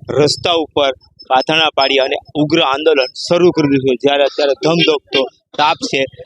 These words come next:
આડત્રીસ ડિગ્રી કે બેતાલીસ ડિગ્રીનો તાપ છે, છતાં પણ લોકો રસ્તા ઉપર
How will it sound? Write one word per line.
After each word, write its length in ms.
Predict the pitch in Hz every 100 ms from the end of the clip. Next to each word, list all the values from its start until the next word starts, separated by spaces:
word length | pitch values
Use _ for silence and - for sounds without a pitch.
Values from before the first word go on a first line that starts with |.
| -
આડત્રીસ 380 | 127 156 156 151 -
ડિગ્રી 220 | 151 - 151
કે 260 | 170 127
બેતાલીસ 280 | 139 160 143 151
ડિગ્રીનો 340 | 139 143 143
તાપ 260 | - 147 151
છે, 240 | - 131
છતાં 360 | - 151 180 170
પણ 180 | 170 135
લોકો 440 | 143 165 156 135 _ _ -
રસ્તા 320 | 143 - 175
ઉપર 300 | 151 - 147